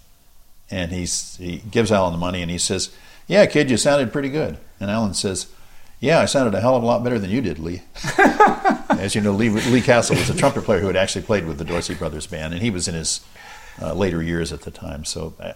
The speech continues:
Alan, that was a little encapsulation of Alan's sense of humor. He's also one of the funniest guys I ever met, and I really miss the guy. Uh,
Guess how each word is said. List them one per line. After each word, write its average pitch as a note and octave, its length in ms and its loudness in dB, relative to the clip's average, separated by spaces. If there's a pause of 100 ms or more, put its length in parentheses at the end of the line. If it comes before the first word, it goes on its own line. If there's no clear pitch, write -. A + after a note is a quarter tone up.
Alan, A#2 340 2 (300)
that C3 140 6
was A2 140 0
a G#2+ 60 4
little G#2+ 280 2
encapsulation F#2 680 -2
of E2 100 -8
Alan's E2+ 300 -4
sense - 220 -6
of D#2+ 80 -16
humor. E2 260 -6 (320)
He's G#2+ 100 2
also C#3 240 6
one G#2+ 120 2
of F#2 60 -2
the F2 60 -4
funniest G#2 400 0
guys D#2+ 380 -2 (440)
I F#2 200 0
ever F2+ 260 0
met, D2+ 400 -6
and F#2+ 180 -4
I D#2 80 -4
really F2 260 -4
miss F#2+ 260 -4
the E2 80 -12
guy. C#2 360 -10 (460)
Uh, E2 400 -2